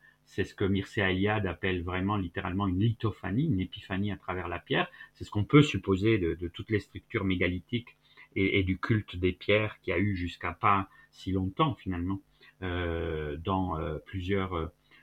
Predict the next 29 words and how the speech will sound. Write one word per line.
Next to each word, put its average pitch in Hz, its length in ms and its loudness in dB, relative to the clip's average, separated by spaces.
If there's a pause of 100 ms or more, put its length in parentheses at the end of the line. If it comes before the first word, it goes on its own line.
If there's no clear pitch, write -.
(120)
euh, 76 260 -4
dans 87 140 -4
plusieurs 95 380 -4
cultures 170 560 0 (400)
de 95 140 0
la, 87 260 -2
de 92 120 -2
la 92 100 0
planète. 147 400 4 (520)
Euh, 104 760 6 (120)
et 156 160 8
puis 196 220 8
le, 131 400 12
le 117 160 8
regard 135 380 10
scientifique 190 840 4
de 117 160 6
ces 127 180 -2
personnages 117 680 2
astronautes 113 840 2
qui, 127 420 6 (340)
euh, 95 120 0
se - 180 -2
rapprochent, 117 720 4
qui 98 180 -2
veulent 110 300 2
prendre 110 280 2
une 101 80 2
photo, 120 600 2